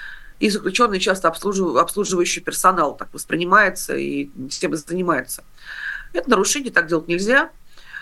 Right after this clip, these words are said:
А, а вторая вещь. К военнопленным украинцам очень часто попадают гражданские. И просто гражданские, э, украинцы просто похищены,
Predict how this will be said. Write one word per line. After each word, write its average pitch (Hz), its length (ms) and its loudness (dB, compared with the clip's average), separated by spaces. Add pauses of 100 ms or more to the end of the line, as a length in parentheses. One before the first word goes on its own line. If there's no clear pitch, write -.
(280)
А, 180 220 4
а 190 140 4
вторая 233 380 4
вещь. 185 540 2 (120)
К 190 600 2
военнопленным 190 600 0
украинцам 226 560 0
очень - 200 -2
часто 220 280 0
попадают 160 640 0
гражданские. - 720 -4 (960)
И 185 120 4
просто 233 300 4
гражданские, 226 800 4 (460)
э, 190 100 4
украинцы 180 840 0
просто 196 220 -4
похищены, 175 720 0